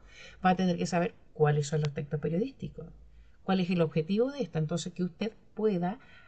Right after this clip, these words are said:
eh, desarrollar esta habilidad de producción de texto. ¿Qué escribo? Y en este punto ya debo pensar en el tema y la postura, es decir, la idea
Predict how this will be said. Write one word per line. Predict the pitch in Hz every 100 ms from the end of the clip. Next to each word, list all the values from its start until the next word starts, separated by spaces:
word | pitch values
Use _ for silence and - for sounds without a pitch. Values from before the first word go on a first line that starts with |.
| -
eh, | 156 151 151
desarrollar | 165 - 156 156 160
esta | 180 - 156
habilidad | 156 170 185 262 359
de | 208
producción | 175 175 156 151 - 165 156
de | 143
texto. | 127 - 151 143 - - - -
¿Qué | 381
escribo? | - - 320 170 147
Y | 160
en | 180
este | - 254
punto | 247 311 - 226 - 480
ya | 359 185 196
debo | 214 208
pensar | 190 180 202
en | 196
el | 156 143
tema | - 233 190 - -
y | 190
la | 147
postura, | - - 349 269 151
es | 156
decir, | 147 - 156
la |
idea | 180 311 165 156